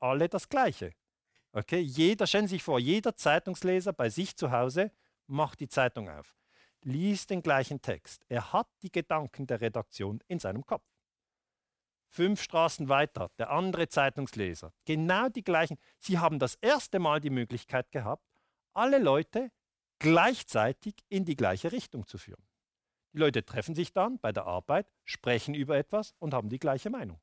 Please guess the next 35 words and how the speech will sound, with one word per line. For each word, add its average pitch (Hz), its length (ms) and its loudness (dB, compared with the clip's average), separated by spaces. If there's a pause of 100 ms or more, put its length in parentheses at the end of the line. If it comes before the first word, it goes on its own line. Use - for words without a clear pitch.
(160)
wenn 139 220 0
sie 165 120 -6
die 165 120 -4
gleiche 160 320 4
Zeitung 185 380 0
lesen. 80 400 -10
Achtung, 185 480 0 (240)
wenn 139 120 0
sie 117 140 -4
verschiedene 143 640 0
<laughs> - 0 -
Zeitungen 101 460 -2
lesen, 107 280 -4 (220)
führt 117 240 -4
das 107 100 -6
manchmal 117 380 -4
zu 131 100 -8
großen 131 320 -6
Diskussionen. 143 640 -4 (1000)
Aber 143 180 0
der 143 120 6
Punkt 254 360 2
ist, 175 200 0
man 143 120 2
musste 180 300 2
es - 80 -2
natürlich 123 360 -2
drucken, 175 540 0
man 117 160 -2
musste 117 300 -4
es 107 200 -2
setzen, 180 400 0
hier 143 200 0
ein 117 120 -2
Setzer. 156 440 0